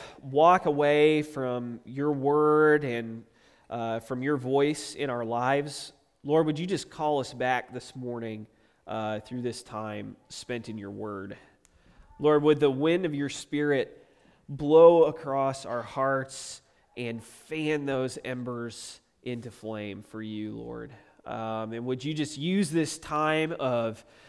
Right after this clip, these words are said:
uh, the, this, this time that we have in, in your word this morning just to bolster us in our faith, that we may go from this place and live as followers of Jesus, and not just people who say we believe, but who live like it too.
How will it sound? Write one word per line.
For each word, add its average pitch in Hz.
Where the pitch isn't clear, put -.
uh, 113
the, 131
this, 131
this 139
time 180
that 151
we 160
have 160
in, 131
in 131
your 156
word 151
this 139
morning 143
just 139
to 127
bolster 170
us 160
in 139
our 123
faith, 165
that 135
we 156
may 151
go 156
from 170
this 147
place 139
and 123
live 135
as 135
followers 151
of 135
Jesus, 127
and 131
not 147
just 135
people 147
who 123
say 143
we 135
believe, 117
but 120
who 120
live 117
like 117
it -
too. 110